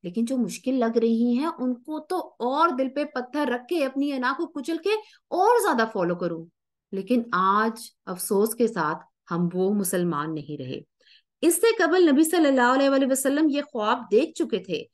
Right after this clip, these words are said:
कि आप सल्लल्लाहु अलैहि वसल्लम के पास रोए जमीन के खजाने लाकर रख दिए जाएंगे और इसमें से सोने के दो कंगन आपके हाथ में आ पड़े हैं।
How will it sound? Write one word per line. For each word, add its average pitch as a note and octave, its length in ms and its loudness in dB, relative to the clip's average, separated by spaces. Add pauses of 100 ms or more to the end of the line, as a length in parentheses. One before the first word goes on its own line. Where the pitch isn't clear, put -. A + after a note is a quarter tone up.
(160)
कि A#3 60 -6
आप G#3 180 2
सल्लल्लाहु A#3 520 0
अलैहि A3 340 -4
वसल्लम A3 400 -4
के C#4 120 -8
पास A3 400 -4
रोए B3 300 0
जमीन A3 400 -4
के D#4 120 -8
खजाने G3 580 -4
लाकर A3 420 -4
रख F#3+ 280 -4
दिए G#3 240 -6
जाएंगे D#3 540 -6 (280)
और D4 120 0
इसमें F#4+ 260 0
से G4 200 -2
सोने C4+ 360 2
के F4 160 -2
दो F#3+ 220 2
कंगन C4 420 -2
आपके A3+ 300 -4
हाथ F#3+ 380 -2
में B3 180 -2
आ E3+ 200 0
पड़े G#3+ 300 -8
हैं। G#3+ 260 -10